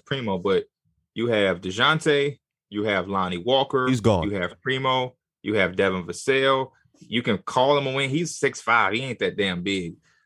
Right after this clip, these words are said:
Speaker 1: Uh, that's a, they have a lot going on. They gotta make some decisions. Even if they don't make this pick, they gotta make some decisions.
Speaker 2: I don't think Lonnie coming back,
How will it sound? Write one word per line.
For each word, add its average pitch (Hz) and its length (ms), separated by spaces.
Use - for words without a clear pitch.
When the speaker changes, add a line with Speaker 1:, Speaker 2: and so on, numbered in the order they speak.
Speaker 1:
Uh, 90 200
that's 135 280
a, 87 180
they 143 140
have 180 120
a 92 60
lot 95 300
going 104 180
on. 92 80
They 123 100
gotta 127 220
make 123 160
some 113 100
decisions. 101 420
Even 233 200
if 220 80
they 185 140
don't 147 240
make 165 160
this 156 140
pick, - 240
they 127 100
gotta 120 180
make 110 160
some 101 140
decisions. 92 600
Speaker 2:
I 123 60
don't 208 120
think 170 120
Lonnie 147 220
coming 131 260
back, 120 220